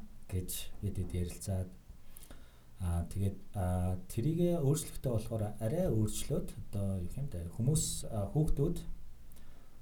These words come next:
а, сурсныхаа төлөө гэх юм уу, дүнгээ сайжруулсныхаа төлөө эцэгээсээ нэг тодорхой хэмжээний урамшуул мөнгө авдаг тийм аппликейшн болгож өөрчилсөн. Тэгээ яг үндсэн санаа нь бол, санаа ч яг угаасаа стартап ярьж байгаа юм чинь, а, яаж стартап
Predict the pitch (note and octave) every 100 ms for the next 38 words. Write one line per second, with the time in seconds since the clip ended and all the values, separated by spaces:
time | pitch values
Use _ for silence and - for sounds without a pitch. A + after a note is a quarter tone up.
0 | - - - - G2 F#2+ F#2 F2+ F2+ G2
1 | - - - - - - - G#3 G#3+ G#3+
2 | - - F#2 F#2+ - - - G#2+ G#2+ F2+
3 | A2 B2 D#3 G#2 - G2 - G2 F2+ F2+
4 | - G#2 A2 A#2 - G#2 C3 A#2+ A2+ A2+
5 | G#2 G2 - G#2 - G#2 F2+ F#2 F2+ F2+
6 | - G#2 G2+ G#2 F2+ - G2 - - A2
7 | G#2+ - - F#2 F#2+ E2+ E2 E2+ - -
8 | D#3 - - - - - - - - C3+
9 | - G3+ - D3+ F#3 G3+ - - - C3+
10 | F3+ G3+ - - G#2 C3 A2 G#2 D#3 D#3
11 | C3+ B2 - - A2+ G#2 A2+ G#2 - A2+
12 | G#2+ - - - - - - G#2+ - -
13 | - C#3+ - - B2+ A2+ A2+